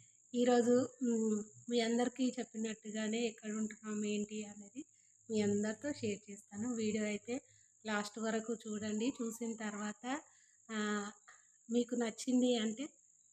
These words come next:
లైక్ చేయడం అయితే మర్చిపోకండి, సరేనా? అయితే ఇప్పుడు మేము ఇల్లు అనేది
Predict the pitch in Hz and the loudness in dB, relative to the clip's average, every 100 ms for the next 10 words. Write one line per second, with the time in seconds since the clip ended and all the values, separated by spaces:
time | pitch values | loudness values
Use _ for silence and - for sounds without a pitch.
0 | - 240 226 220 226 208 196 208 - 302 | -4 0 0 -2 -8 -8 -8 -10 -8 -6
1 | 330 - - _ - - 190 _ - 202 | -6 -8 -12 _ -20 -20 -20 _ -12 -10
2 | 208 247 - _ _ _ _ 233 233 285 | -6 -8 -10 _ _ _ _ -2 0 2
3 | 285 277 277 - _ _ _ _ _ _ | 2 2 0 -6 _ _ _ _ _ _
4 | _ _ - 220 220 269 254 269 240 240 | _ _ -8 -6 -2 4 6 8 8 6
5 | 233 220 214 220 - - - 247 240 247 | 4 2 2 -2 -8 -20 -6 2 4 4
6 | 233 233 254 254 240 226 | 4 6 6 6 4 2